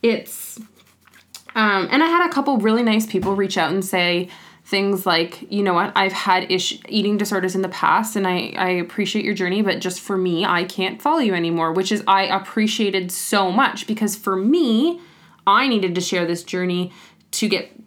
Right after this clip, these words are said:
to a place of health and, like, true love for myself. And I'm not saying that, I hate that I have to make this disclaimer, and I'm not saying that in order to do that, you have to lose weight, but I'm saying in my reality,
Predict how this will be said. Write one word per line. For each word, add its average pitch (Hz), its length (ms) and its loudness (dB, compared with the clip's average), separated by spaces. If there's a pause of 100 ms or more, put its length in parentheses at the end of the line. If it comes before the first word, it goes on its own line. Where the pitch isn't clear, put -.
(100)
to - 120 -4
a - 40 0
place 185 340 -2
of 175 300 -6
health 180 500 -2
and, 175 400 0
like, 165 240 -6
true 277 400 0
love 175 260 0
for - 80 -10
myself. 170 480 -4
And 180 140 -2
I'm 180 120 0
not 180 280 0
saying 262 460 0
that, 233 500 -2 (320)
I - 60 -2
hate 185 200 0
that 185 100 -2
I 180 60 -2
have 175 160 -4
to - 80 -8
make 170 160 -4
this 156 140 -10
disclaimer, 160 500 -4
and 196 80 0
I'm 196 160 2
not 208 300 2
saying 202 480 -2
that 180 500 -2 (1120)
in 226 100 4
order 196 200 4
to 180 100 -2
do 180 140 2
that, 175 140 2
you 170 60 -6
have 165 280 -2
to 175 80 -2
lose 165 280 -2
weight, 170 280 -2
but 190 80 0
I'm 180 100 0
saying 175 380 -2
in 180 180 -2
my 175 200 2
reality, 208 720 0